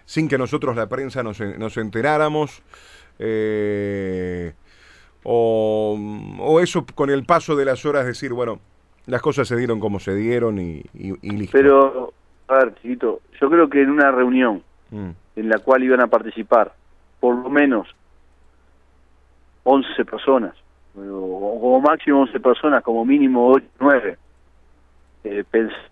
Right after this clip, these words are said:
Speaker 2: que, que usted no la iba a votar, eh, era infantil.
Speaker 1: Claro. Sí, sí.
Speaker 2: Entonces, eh, ¿podíamos hacer con menos gente? Y sí, pero no iba a ser lo mismo, porque nosotros queríamos que nuestros compañeros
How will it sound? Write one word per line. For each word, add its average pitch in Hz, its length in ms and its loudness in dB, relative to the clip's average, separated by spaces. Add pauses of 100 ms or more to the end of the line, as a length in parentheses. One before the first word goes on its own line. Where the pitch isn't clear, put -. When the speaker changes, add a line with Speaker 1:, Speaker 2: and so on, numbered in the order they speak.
(120)
Speaker 2:
que, 92 480 -6 (440)
que 85 280 -18
usted 120 300 -2
no 117 260 0
la 113 120 2
iba 123 180 4
a - 40 -4 (160)
votar, - 420 0 (800)
eh, - 80 -20 (1120)
era 117 260 2
infantil. 110 540 -2 (420)
Speaker 1:
Claro. 76 300 -8 (760)
Sí, 151 120 -8
sí. 123 100 -4
Speaker 2:
Entonces, 113 600 2 (400)
eh, 110 200 -6
¿podíamos 147 400 4
hacer 151 140 4
con 127 140 -8
menos 135 240 2
gente? 165 420 0 (420)
Y 135 260 -8 (100)
sí, - 280 -20
pero 113 140 -2
no 147 100 4
iba 165 120 6
a - 80 2
ser 135 80 -2
lo 127 100 4
mismo, 143 380 0
porque 104 680 -4
nosotros 170 360 4
queríamos 127 520 4
que 104 400 0 (600)
nuestros 120 280 -2
compañeros 131 800 4